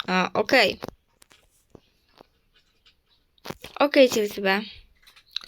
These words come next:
Chodźmy szybko i do banku. Proszę, niech tu będą dwie osoby. Nie. Dzięki.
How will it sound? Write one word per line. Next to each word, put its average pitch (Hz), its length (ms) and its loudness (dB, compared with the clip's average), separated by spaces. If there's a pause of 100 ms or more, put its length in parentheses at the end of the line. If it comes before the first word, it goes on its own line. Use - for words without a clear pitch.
(420)
Chodźmy 269 420 4
szybko 247 560 4
i 233 500 4
do 214 420 6 (100)
banku. - 440 -6 (1400)
Proszę, 277 720 8
niech 269 240 0
tu 262 120 -4
będą 247 360 -2 (200)
dwie 226 220 -6 (400)
osoby. 226 640 -10 (2000)
Nie. 302 600 4 (2750)
Dzięki. 277 560 2